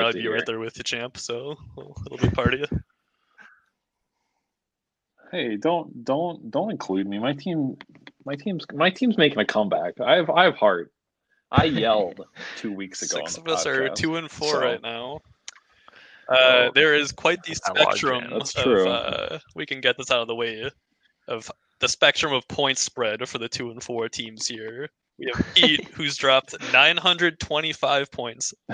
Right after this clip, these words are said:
Speaker 1: is two and four. And then you have Joel, who's dropped six hundred fifty-four points. Uh, yeah,
Speaker 2: You have me in the
Speaker 1: uh,
Speaker 2: middle.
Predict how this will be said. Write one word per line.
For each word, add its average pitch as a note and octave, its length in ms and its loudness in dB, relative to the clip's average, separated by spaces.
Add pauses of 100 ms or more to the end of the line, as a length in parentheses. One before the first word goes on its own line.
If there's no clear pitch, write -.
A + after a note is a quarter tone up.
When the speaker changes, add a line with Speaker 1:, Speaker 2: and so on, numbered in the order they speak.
Speaker 1:
is A#2+ 120 -10
two A#2+ 200 -8
and A#2+ 120 -14
four. A#2+ 440 -8 (320)
And D3+ 80 -8
then D#3 80 -2
you D#3 80 4
have D3 180 0
Joel, D#3+ 420 0 (120)
who's E3 200 -8
dropped - 340 -2
six - 380 -4
hundred F#3 280 -6
fifty-four F3 580 -6
points. - 560 -6 (840)
Uh, C#3+ 720 6 (2000)
yeah, D#3 240 2
Speaker 2:
You A2+ 60 2
have G#2 220 -2 (440)
me B2+ 120 6
in C#3 100 6
the B2+ 60 2
Speaker 1:
uh, A#2+ 40 -2
Speaker 2:
middle. C#3+ 400 0